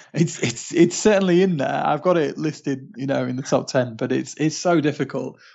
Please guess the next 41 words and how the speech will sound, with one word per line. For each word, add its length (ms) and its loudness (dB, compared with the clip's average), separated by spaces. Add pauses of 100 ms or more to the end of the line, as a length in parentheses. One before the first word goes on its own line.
(100)
Almost 320 4
Famous 340 2
is 100 -8
just, 400 -4 (840)
it's, 320 -4 (320)
it's 160 -4
one 160 2
of 40 4
those 120 0
films, 300 2
it's 80 -10
Cameron 320 0
Crowe 240 0
film. 520 -8
Um, 360 -2
he 140 -8
did 320 -4
things 180 -8
like 120 -10
Jerry 200 -10
Maguire 420 -8
and 160 -10
this 300 -10
and, 220 -10
and 200 -14
various, 420 -6
but 260 -6 (280)
it's, 360 -6
it's, 440 -6
it's 180 -4
following 440 4
bands 320 0
around 440 -4
in 120 -8
an 140 -6
era 260 -4
of 80 -10
music 340 -6
I, 140 -8 (180)
I 100 -8
loved. 440 -4